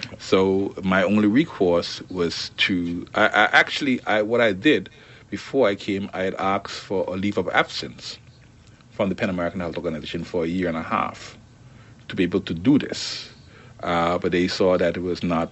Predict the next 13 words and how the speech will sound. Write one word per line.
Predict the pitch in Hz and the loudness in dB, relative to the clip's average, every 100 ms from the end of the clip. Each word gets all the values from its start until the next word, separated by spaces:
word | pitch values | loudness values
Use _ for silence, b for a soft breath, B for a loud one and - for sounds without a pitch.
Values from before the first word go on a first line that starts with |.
| - | -8
um, | 85 82 80 78 76 - - | -6 -4 -6 -8 -10 -12 -8
in | 85 | -4
their | 80 | -2
interest | 92 - 90 | -4 -6 -8
to | - | -8
do | 78 113 | -2 0
so. | 123 - 73 107 - B B B B - | 0 -2 -4 -6 -10 B B B B -6
Um, | 85 85 87 | -4 -4 -4
and | 87 85 | -6 -6
so | - 85 82 69 | -2 0 0 -2
I | 76 | -4
said, | - 85 82 | -2 -2 0
"Well, | 82 76 76 | -2 -4 -6